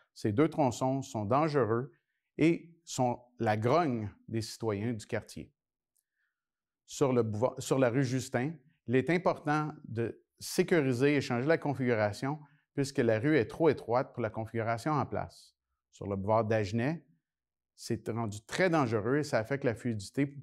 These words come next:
lorsque les gens veulent tourner sur la montée Champagne et sur la rue Russell. Deuxième engagement, nos boisés, berges méritent d'être mis en valeur. Nous devons les protéger et les conserver, puisque présentement,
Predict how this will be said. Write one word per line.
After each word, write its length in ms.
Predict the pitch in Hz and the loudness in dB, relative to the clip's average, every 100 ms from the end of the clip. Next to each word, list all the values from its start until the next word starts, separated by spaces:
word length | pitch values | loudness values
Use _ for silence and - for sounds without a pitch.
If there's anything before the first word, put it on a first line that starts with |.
| - _ - | -20 _ -2
lorsque 240 | 123 - | -2 0
les 180 | 123 117 | 2 2
gens 220 | 110 147 | 2 2
veulent 220 | 123 117 | 4 0
tourner 280 | 110 101 117 | -2 -4 -4
sur 140 | 131 104 | -2 -4
la 100 | 101 | 0
montée 280 | 127 143 | 0 0
Champagne 560 | 156 139 110 113 117 120 | -2 -2 0 -2 -2 -6
et 100 | - | -10
sur 180 | 113 113 | -6 -4
la 100 | 110 | -2
rue 260 | 101 107 101 | -2 0 -2
Russell. 280 | 87 - - _ _ _ _ _ _ | -2 -8 -16 _ _ _ _ _ _
Deuxième 460 | 113 113 185 156 143 | 0 4 6 6 4
engagement, 460 | 117 107 90 - - - _ _ _ _ _ 117 | 4 0 -2 -6 -14 -20 _ _ _ _ _ -2
nos 240 | 117 120 | 0 0
boisés, 640 | 104 131 147 127 156 170 - | 2 2 2 2 0 0 -6
berges 640 | 117 131 139 143 139 - _ _ _ _ _ | 2 4 4 0 -6 -14 _ _ _ _ _
méritent 560 | 117 151 143 147 147 - _ _ _ _ | 2 4 4 2 0 -10 _ _ _ _
d'être 320 | - 110 110 - | -4 -2 -2 -2
mis 160 | 120 117 | 0 0
en 100 | 110 | 0
valeur. 400 | 104 101 90 87 _ _ - | 0 0 -4 -10 _ _ -8
Nous 60 | 101 | -4
devons 240 | 104 110 | -2 -2
les 140 | 110 | -2
protéger 520 | 104 160 160 165 147 175 | 0 0 2 2 2 2
et 40 | |
les 120 | 135 | 2
conserver, 680 | - 127 - 110 107 135 139 _ _ | 0 0 0 0 0 -4 -6 _ _
puisque 260 | 123 - 123 | -6 -2 0
présentement, 640 | 135 120 110 104 120 | 0 0 -2 -2 -4